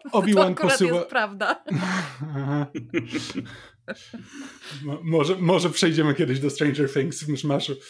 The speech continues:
Speaker 2: Ale nie odcinek po odcinku. E, Obi-Wan posyła Leię z Talą, a sam postanawia odciągnąć uwagę Vadera. Spotykają się w żwirowni,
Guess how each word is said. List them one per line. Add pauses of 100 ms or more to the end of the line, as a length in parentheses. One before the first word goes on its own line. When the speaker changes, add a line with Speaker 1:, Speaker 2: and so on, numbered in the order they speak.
(1300)
Speaker 2:
Ale
nie
odcinek
po
odcinku. (1400)
E, (380)
Obi-Wan
posyła
Leię
z
Talą,
a
sam
postanawia
odciągnąć
uwagę
Vadera.
Spotykają
się
w
żwirowni,